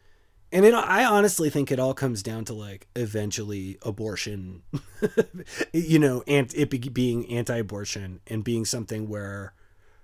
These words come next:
everyone's just, like, it, it's more of a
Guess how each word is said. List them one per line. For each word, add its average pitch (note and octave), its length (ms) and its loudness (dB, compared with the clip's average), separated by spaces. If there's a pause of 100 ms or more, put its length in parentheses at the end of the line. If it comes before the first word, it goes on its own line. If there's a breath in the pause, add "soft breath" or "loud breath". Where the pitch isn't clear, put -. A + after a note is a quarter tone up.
(640)
everyone's G#2+ 600 -4
just, - 380 -10
like, - 260 -16 (580)
it, A2 260 -12
it's A2 200 -16
more A2 220 -4
of F#2+ 120 -14
a - 340 -18